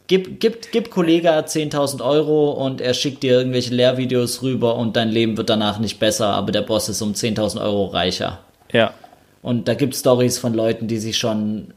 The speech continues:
Speaker 1: mega verschuldet haben und
Speaker 2: Dann noch mehr
Speaker 1: ja.
Speaker 2: verschuldet haben und meinen, sie kommen
Speaker 1: Noch mehr
Speaker 2: dann raus
Speaker 1: verschuldet
Speaker 2: und
Speaker 1: haben, genau.
Speaker 2: dann sind halt die Tipps sind halt sowas wie:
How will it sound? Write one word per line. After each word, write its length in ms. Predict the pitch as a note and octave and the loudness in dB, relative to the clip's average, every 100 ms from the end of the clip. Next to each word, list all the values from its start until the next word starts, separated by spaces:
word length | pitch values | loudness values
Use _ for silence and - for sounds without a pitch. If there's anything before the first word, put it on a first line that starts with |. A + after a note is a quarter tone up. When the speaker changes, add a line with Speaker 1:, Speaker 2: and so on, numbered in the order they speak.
| - | -6
Speaker 1:
mega 380 | C3 C3+ B2+ | 2 4 4
verschuldet 800 | A#2+ C3 B2 - D3 C#3+ C3+ A#2+ | 2 0 0 2 4 4 2 0
haben 520 | A#2+ A2 G#2+ A2+ G#2 G2 | -2 -2 -2 -2 -6 -6
und 500 | G#2+ G2+ F#2+ - - | -4 -4 -4 -6 -2
Speaker 2:
Dann 220 | A#2+ A#2+ | 0 0
noch 160 | B2 | -2
mehr 140 | C#3+ A#2 | -2 -2
Speaker 1:
ja. 80 | - | -2
Speaker 2:
verschuldet 380 | G2 A2 A2+ G#2+ | -2 0 -2 -2
haben 240 | A2 A2 | -2 0
und 160 | A2+ F#2+ | -2 -4
meinen, 180 | A2+ A2+ | -4 -4
sie 120 | A2+ | -4
kommen 160 | C3+ | 0
Speaker 1:
Noch 80 | C#3+ | 0
mehr 160 | D3+ C#3+ | 2 2
Speaker 2:
dann 80 | A2 | 2
raus 80 | A2 | 2
Speaker 1:
verschuldet 280 | C#3 A#2+ | 2 0
Speaker 2:
und 40 | A#2 | 0
Speaker 1:
haben, 160 | B2 A#2+ | -2 -2
genau. 200 | A2+ A2+ | -4 0
Speaker 2:
dann 160 | B2 | 2
sind 140 | B2+ C#3 | 2 2
halt 120 | B2 | 2
die 60 | B2 | 0
Tipps 280 | - D3+ | 0 0
sind 120 | - C3 | 0 0
halt 140 | B2 | 0
sowas 280 | B2+ A#2+ A#2 | 2 2 2
wie: 260 | B2 A#2+ | 0 0